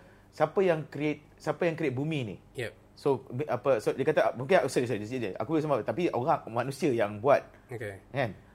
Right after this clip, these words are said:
Speaker 1: Tapi bumi ni sustain manusia ni. Siapa
Speaker 2: Ha.
Speaker 1: yang, apa nama
Speaker 2: Siapa
Speaker 1: dia?
Speaker 2: yang buat bumi ni?
Speaker 1: Siapa yang buat bumi ni?
Speaker 2: Ha.
Speaker 1: Dia kata, ah, apa, so, dia kata, "Patut,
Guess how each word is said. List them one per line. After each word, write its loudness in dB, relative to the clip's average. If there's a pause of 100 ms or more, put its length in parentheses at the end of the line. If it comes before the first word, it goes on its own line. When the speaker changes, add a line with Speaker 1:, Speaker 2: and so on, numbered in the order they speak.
Speaker 1:
Tapi -10
bumi 0
ni -2
sustain 0
manusia -4
ni. -2
Siapa -2
Speaker 2:
Ha. 4
Speaker 1:
yang, 4 (220)
apa -6
nama 0
Speaker 2:
Siapa 0
Speaker 1:
dia? 4
Speaker 2:
yang 4
buat -6
bumi -2
ni? -2
Speaker 1:
Siapa 2
yang 4
buat 4
bumi -4
ni? -8
Speaker 2:
Ha. -12 (240)
Speaker 1:
Dia -6
kata, 2 (140)
ah, -4
apa, -4
so, 4
dia 2
kata, 2
"Patut, 2